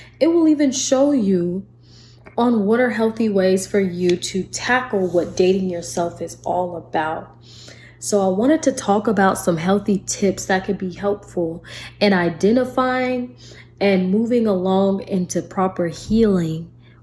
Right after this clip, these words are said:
with these voids. So I want you to first dig down deep within yourself to understand your feelings.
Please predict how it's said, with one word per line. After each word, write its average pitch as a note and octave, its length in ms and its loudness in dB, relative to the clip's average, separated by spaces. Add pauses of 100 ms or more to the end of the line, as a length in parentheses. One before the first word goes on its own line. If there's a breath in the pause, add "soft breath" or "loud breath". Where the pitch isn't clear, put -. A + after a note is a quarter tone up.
with F#3+ 260 2
these E3+ 280 0
voids. D#3+ 380 0
So F#3 120 0
I F3 140 0
want B3+ 440 -2
you D4+ 80 0
to G3+ 100 0
first - 540 -4
dig B3+ 260 2
down C4 360 2
deep A3 260 0
within F#3+ 300 0
yourself D#3+ 880 -6 (160)
to - 340 0
understand B3+ 960 2
your D#3+ 240 0
feelings. D#3 800 -6